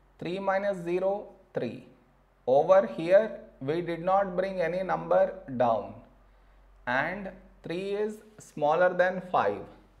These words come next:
So now you can put dot and take zero. So thirty. When do we get thirty in five table? Five, six, thirty. Now you should subtract.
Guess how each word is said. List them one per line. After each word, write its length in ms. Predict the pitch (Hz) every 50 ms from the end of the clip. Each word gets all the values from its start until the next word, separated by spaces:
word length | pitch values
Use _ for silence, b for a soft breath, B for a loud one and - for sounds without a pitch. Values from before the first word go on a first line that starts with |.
| _ b b b b b b b b b b b _ _
So 200 | - - 160 165
now 340 | 165 156 151 170 190 208 208
you 160 | 208 208 208
can 280 | 202 208 196 196 196 190
put 300 | 185 196 196 190 185 170 143
dot 360 | 139 147 156 165 180 185 - - - - - -
and 400 | 135 143 151 156 170 175 165 -
take 320 | 156 156 160 170 175 170 151
zero. 420 | 127 120 131 131 123 104 98 90 - - - _ _ _ _ _ _ _ _ _ _ _ _ _ _ _ _ _ _ _ _ _
So 300 | - - - 165 175 180
thirty. 560 | 175 - 151 151 147 139 - 131 113 110 - - - _ -
When 260 | 120 127 135 - 175
do 60 | 190
we 140 | 196 208 202
get 280 | 196 214 208 208 - -
thirty 340 | 196 160 160 160 190 190 196
in 160 | 196 196 190
five 340 | - - 151 156 160 160 -
table? 360 | 156 135 107 101 107 - - - b b b b b b b b b b _ _
Five, 300 | - 135 139 156 175 180
six, 460 | 175 - 190 190 185 - - - - - - _ _ - -
thirty. 460 | - 127 131 127 - - 107 - - - - - _ _ _ _ _ _ _ _ _ _ _ _ _ _ _ _ _ _ _ _ _ _ _ _ _ _ _ _ _ _ _ _ _ _ _ _ _ _ _ -
Now 280 | 247 131 143 156 175
you 200 | 185 185 190 190
should 280 | 185 - 190 190 196 -
subtract. 840 | - - 151 131 - - - - 127 117 113 110 110 - - -